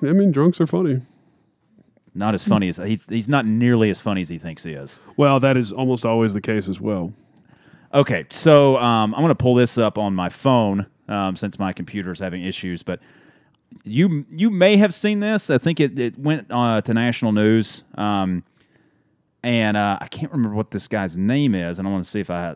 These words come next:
Speaker 2: have it in my search, um, history here. I don't think I do, uh,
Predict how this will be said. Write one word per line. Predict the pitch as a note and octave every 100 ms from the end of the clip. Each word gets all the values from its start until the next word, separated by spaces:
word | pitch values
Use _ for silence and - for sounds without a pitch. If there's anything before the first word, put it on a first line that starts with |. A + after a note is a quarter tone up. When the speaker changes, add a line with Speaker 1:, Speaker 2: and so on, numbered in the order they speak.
| -
Speaker 2:
have | F#2+ F2+
it |
in | F2
my | E2+ D#2+
search, | - - G#2 F#2+ - - - -
um, | F#2 F2 D#2+ D#2 D2 - _ -
history | G2 - F2+ E2+
here. | E2+ D#2
I | F#2
don't | G2 -
think | G2 F2+
I |
do, | E2+ F2 E2 E2 -
uh, | F2+ F2 E2